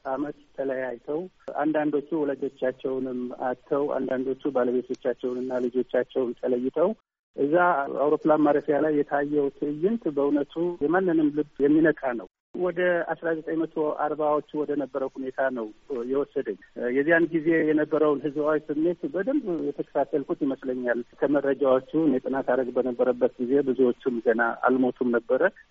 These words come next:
ስለዚህ ያኔ የነበረውን ሁኔታ በግልጽ መረዳት ይቻል ነበር። ያኔ ህዝቡ እንዳሁኑ በካድሬ አልተዋከበም። ታሪኩን ማርክሲስት ካድሬዎች አልጻፉለትም። ስለዚህ በየቤተ ክርስቲያኑና በየገበያው በየመስጊዱ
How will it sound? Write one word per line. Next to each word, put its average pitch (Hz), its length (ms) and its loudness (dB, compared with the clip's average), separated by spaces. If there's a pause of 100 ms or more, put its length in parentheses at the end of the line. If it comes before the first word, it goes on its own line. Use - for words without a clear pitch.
(140)
ስለዚህ 202 420 2
ያኔ 220 280 4
የነበረውን 185 600 2
ሁኔታ 180 260 0 (280)
በግልጽ 202 400 -4 (260)
መረዳት 156 520 2
ይቻል 139 360 -2
ነበር። 123 340 -4 (500)
ያኔ 151 240 4 (100)
ህዝቡ 156 340 0
እንዳሁኑ 156 460 4
በካድሬ 147 500 0
አልተዋከበም። 151 840 0 (480)
ታሪኩን 151 460 2 (360)
ማርክሲስት 147 500 -4
ካድሬዎች 147 500 -2
አልጻፉለትም። 147 800 0 (380)
ስለዚህ 185 280 0
በየቤተ 175 460 2
ክርስቲያኑና 156 720 -2 (160)
በየገበያው 147 800 2
በየመስጊዱ 147 600 0